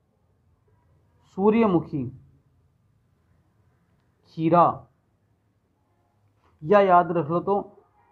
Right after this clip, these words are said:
अगर family का याद रखो तो कंपोजिटी family तो इसमें आएगी, कंपोजिटी,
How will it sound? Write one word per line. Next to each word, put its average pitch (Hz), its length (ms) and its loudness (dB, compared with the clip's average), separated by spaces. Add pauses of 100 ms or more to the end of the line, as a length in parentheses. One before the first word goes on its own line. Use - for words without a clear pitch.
अगर 165 200 -2
family 170 400 -2
का 196 120 0
याद 190 120 2
रखो 185 260 -2
तो 196 80 0 (120)
कंपोजिटी 185 920 -2 (500)
family 170 280 -4
तो 175 120 -4
इसमें 170 280 -4
आएगी, 165 260 -2 (1700)
कंपोजिटी, 160 720 -4